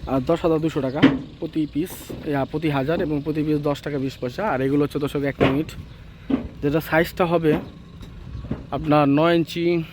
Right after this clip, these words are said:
তিন সুতা, সাড়ে চার, পৌনে তিন। আহ, এই ইটগুলা যদি নিতে চান দর্শক, আমাদের ইটগুলোর মূল্য পড়বে দশ হাজার দুশো টাকা।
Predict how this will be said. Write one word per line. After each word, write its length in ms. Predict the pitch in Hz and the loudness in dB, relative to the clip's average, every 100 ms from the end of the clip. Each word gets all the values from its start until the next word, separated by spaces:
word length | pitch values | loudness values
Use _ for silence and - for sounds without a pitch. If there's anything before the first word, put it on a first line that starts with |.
| - - - | -14 -20 -2
তিন 160 | 170 165 | 0 0
সুতা, 340 | 156 156 175 - - - - - - - - - - 135 | 0 0 0 -4 -16 -10 0 0 0 -12 -18 -18 -14 -12
সাড়ে 280 | 127 151 147 | -2 0 2
চার, 180 | 160 170 | 2 0
পৌনে 260 | - 147 139 | 0 0 2
তিন। 180 | 135 165 - - - - - - - - | 0 -2 -10 -18 -20 -20 -20 -18 -18 -10
আহ, 360 | - 127 123 120 | -2 2 2 2
এই 200 | 170 170 | 4 4
ইটগুলা 520 | 175 156 160 165 160 | 4 2 2 4 4
যদি 200 | 156 147 | 2 0
নিতে 200 | 147 151 | 0 0
চান 180 | 143 139 | 0 0
দর্শক, 240 | 139 - 202 | -2 -4 -6
আমাদের 360 | 139 139 143 143 | -4 -2 0 0
ইটগুলোর 260 | 139 139 | 0 0
মূল্য 300 | 135 143 147 | 2 2 2
পড়বে 260 | 143 131 165 | 0 0 0
দশ 160 | 147 139 | 0 -2
হাজার 140 | 135 | -2
দুশো 240 | 131 135 123 | 0 -2 -2
টাকা। 200 | 127 | -4